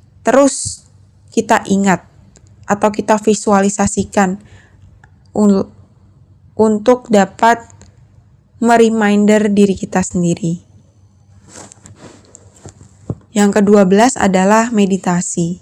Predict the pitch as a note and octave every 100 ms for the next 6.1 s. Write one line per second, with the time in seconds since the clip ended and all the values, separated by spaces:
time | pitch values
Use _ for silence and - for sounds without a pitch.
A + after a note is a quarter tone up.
0 | _ _ _ _ _ _ - - - -
1 | - _ - B3 C#4 D#4+ C4+ G#3+ G#3+ G#3+
2 | G3 G3 - G#3+ G3+ F#3+ - - C4+ B3+
3 | B3 F#3+ F3+ F#3 A3 G#3 G3 A#3 A#3+ G#3
4 | G3 - G3 A3 A3 G3 G3 F3+ F#3+ F#3+
5 | F#3+ F#3+ A3 G#3+ F3+ F#3 G3 - - F3+
6 | F3